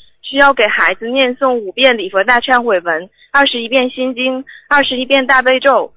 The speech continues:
功德宝山神咒四十九遍，同时抓紧时间给孩子的要经者烧送小房子。请问师父，上述案例是个案还是共案？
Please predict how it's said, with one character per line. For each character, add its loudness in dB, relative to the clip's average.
功 2
德 4
宝 2
山 -2
神 -6
咒 0
四 -6
十 -4
九 0
遍， -2
同 -2
时 -2
抓 4
紧 -8
时 -8
间 -2
给 0
孩 0
子 -10
的 2
要 4
经 -6
者 0
烧 2
送 -2
小 0
房 -2
子。 -6
请 -2
问 2
师 2
父， -4
上 2
述 -2
案 4
例 -2
是 -4
个 0
案 4
还 -2
是 -4
共 2
案？ 0